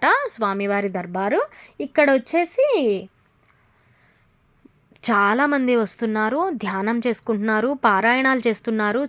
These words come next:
చూడండి ఎంత బాగా అనిపించిందంటే చాలా ప్రశాంతంగా అయితే ఉందన్నమాట. ఏ గుడిలోనూ లేని ప్రశాంతత ఇక్కడే కనిపించింది. ఆ, ఒక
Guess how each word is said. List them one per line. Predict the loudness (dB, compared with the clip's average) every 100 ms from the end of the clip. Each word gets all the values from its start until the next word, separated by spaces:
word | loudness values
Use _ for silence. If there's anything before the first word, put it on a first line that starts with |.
| 0
చూడండి | 2 2 2
ఎంత | -2 -2 0 2
బాగా | 4 2 4
అనిపించిందంటే | 0 -2 -4 -4 -4 -2 -2 -4
చాలా | -4 -4 0 2 4
ప్రశాంతంగా | 2 4 4 4 0 4
అయితే | 2 4 0
ఉందన్నమాట. | 0 -2 -2 -4 -2 -2 -2 -6 -14 -20 -12 -2
ఏ | 2 6 6
గుడిలోనూ | 6 4 6 6 6 4 2
లేని | 4 2 2 -2
ప్రశాంతత | -2 -4 0 0 2 0
ఇక్కడే | 0 -2 -4 0 6 6 6
కనిపించింది. | 2 0 -4 -4 -4 -4 -2 -4 -6 -16 -20 -20 -14 0
ఆ, | 4 6 6 4 2 0
ఒక | 0 4 4